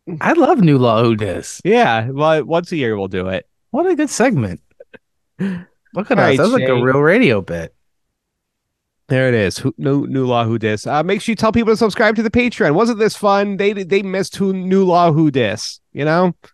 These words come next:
Speaker 1: What a bunch of assholes those people are. Uh, people will never hear that, that,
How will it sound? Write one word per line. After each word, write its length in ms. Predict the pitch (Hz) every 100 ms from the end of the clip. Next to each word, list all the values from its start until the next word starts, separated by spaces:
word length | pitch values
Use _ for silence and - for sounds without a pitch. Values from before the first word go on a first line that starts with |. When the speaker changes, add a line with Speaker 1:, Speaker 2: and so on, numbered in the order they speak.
| _ _ _ _
Speaker 1:
What 120 | - 135
a 40 |
bunch 380 | - - 104 -
of 100 | 98
assholes 420 | 95 - 90 82
those 180 | 95 90
people 300 | - 92 92
are. 200 | 90 90 _ - 156 _ _ _ _ _ _ _ -
Uh, 280 | 151 143
people 200 | - 180
will 60 | 202
never 280 | 170 147 131
hear 180 | 127 131
that, 220 | 117 92 _
that, 180 | 117 110